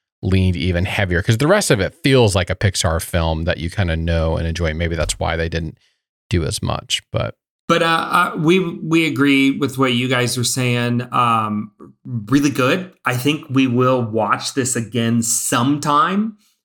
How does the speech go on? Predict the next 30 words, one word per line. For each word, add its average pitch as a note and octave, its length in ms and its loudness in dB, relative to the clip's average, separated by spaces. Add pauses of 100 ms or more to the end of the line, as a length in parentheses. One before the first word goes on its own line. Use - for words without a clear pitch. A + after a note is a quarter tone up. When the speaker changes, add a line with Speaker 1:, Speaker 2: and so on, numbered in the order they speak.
(120)
Speaker 2:
Um, A2 760 0
I B2+ 100 0
just A#2+ 260 -2
don't A#2 200 0
think G#2+ 240 -6
that A2+ 160 -8
this - 180 -6
is A2 140 -4
going A2+ 260 -4
to A2 60 -6
be, G#2+ 760 -6 (160)
uh, - 280 -8
one C3+ 300 2
of B2+ 80 0
the A#2+ 80 -2
favorites, D#3 680 2
something B2+ 560 -2
we A2+ 80 0
go A2+ 160 -2
back G#2 280 -4
to G#2+ 500 -4
frequently. B2 1000 -4 (300)
Um, G2 720 -4 (220)
it, A2 320 -4
uh, G#2 420 -4
it A2+ 120 -4
had C3+ 180 -4
some A#2 100 -8
funny A#2 260 -2
moments. A2+ 840 -4